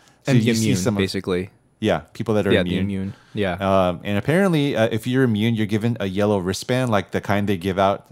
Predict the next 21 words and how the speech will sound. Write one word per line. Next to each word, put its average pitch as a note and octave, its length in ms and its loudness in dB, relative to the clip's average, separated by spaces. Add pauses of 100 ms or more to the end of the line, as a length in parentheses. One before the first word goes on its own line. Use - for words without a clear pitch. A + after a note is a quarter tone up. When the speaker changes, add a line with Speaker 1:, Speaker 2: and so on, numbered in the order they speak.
Speaker 1:
uh, F2+ 180 -6
to F2 160 -8
get F2+ 120 -6
into, F#2 280 -6
like, F2 280 -4
a F2+ 60 -10
club F#2 420 -4
<laughs> - 40 -20
or - 60 -8
Speaker 2:
A G#2+ 120 -2
concert A2+ 360 2
Speaker 1:
something. F#2+ 60 2
Speaker 2:
ticket, B2+ 360 -2
<laughs> B2 40 -4
yeah, A#2+ 240 0
Speaker 1:
Yeah. A2 120 2
Speaker 2:
club D#3 200 10
or F3+ 60 10
concert. F3 720 8
<laughs> - 60 0 (1800)
Speaker 1:
Um, G2+ 960 2